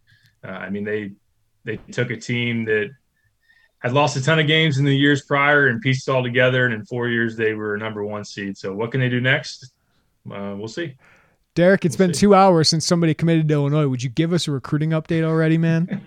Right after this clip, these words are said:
Speaker 1: <laughs> I gotta check my phone. I, I don't, I don't think anything's come in, but, uh, I will, I will let you know.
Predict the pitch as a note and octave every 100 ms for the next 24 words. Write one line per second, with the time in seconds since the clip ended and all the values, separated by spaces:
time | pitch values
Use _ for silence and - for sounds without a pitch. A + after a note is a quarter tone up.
0 | - - - _ _ _ _ _ _ _
1 | _ _ _ - _ _ - C3+ - -
2 | - - - - D3+ D#3 C#3 E3+ C#3+ C#3
3 | C3 D#3+ D3 C3 C3 C#3+ D3+ D3 D3 -
4 | D3 C3+ - - - C#3 D#3+ - G3 G#3
5 | F#3 F3 D#3 E3 D3+ D3 D3+ C3+ A#2+ A#2+
6 | A#2 - - - - - A2 A#2 B2 C3+
7 | C3+ C3+ C#3+ C3+ C#3+ C#3+ D#3+ C#3 D#3 D#3
8 | B2